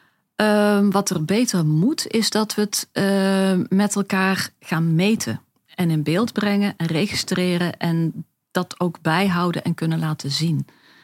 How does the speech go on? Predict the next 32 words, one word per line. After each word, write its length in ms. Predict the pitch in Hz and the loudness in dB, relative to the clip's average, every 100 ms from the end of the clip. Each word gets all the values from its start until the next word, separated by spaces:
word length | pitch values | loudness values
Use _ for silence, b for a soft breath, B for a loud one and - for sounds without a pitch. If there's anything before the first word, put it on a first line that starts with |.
| b - | b -4
En 140 | 180 | -2
op 140 | 160 170 | 0 0
basis 360 | 170 165 165 | 0 0 -2
van 160 | - 156 | -2 0
wat 200 | 165 - | -2 -4
we 80 | 143 | -6
bijhouden 680 | 156 165 185 170 165 160 | -2 0 0 0 0 0
en 80 | 165 | -2
laten 280 | 165 156 151 | -2 -4 -4
zien 260 | 170 214 | 0 0
ook 120 | 220 214 | -2 -2
kunnen 220 | 208 180 | -2 0
bijsturen. 720 | 170 160 - - - 139 - b b b b | -2 -2 -4 -6 -10 -10 -12 b b b b
En 100 | - | -2
wat 100 | 175 | 0
ik 100 | 175 | 2
dan 160 | 165 156 | 2 0
bedoel 500 | 147 151 170 233 294 | 0 0 2 0 -2
is 260 | 202 190 - | -2 -2 0
van, 380 | 175 175 170 b b b b b _ | -2 0 -2 b b b b b _
ehm, 880 | 175 175 170 165 165 165 165 165 160 - _ _ - - | -2 2 2 2 2 2 2 2 0 -4 _ _ -20 -16
hoe-, 360 | - 170 233 208 | -4 0 0 0
hoeveel, 720 | 170 240 233 190 196 156 160 - - | 0 0 2 0 2 2 -2 -6 -6
eh, 440 | 165 160 156 151 151 | -2 0 0 0 -2
verdachte 480 | 160 156 208 - | -4 -2 -4 -4
transacties 640 | 180 175 170 175 - 156 - | -4 -2 -2 -2 -4 -6 -4
die 120 | 202 | -2
er 140 | 208 | -2
van 200 | 185 180 | -2 -2
de 60 | 165 | -2
private 480 | - 165 175 190 180 | -2 -4 -2 -2 -2
sector 580 | - 175 - 175 165 | -4 -4 -6 -8 -8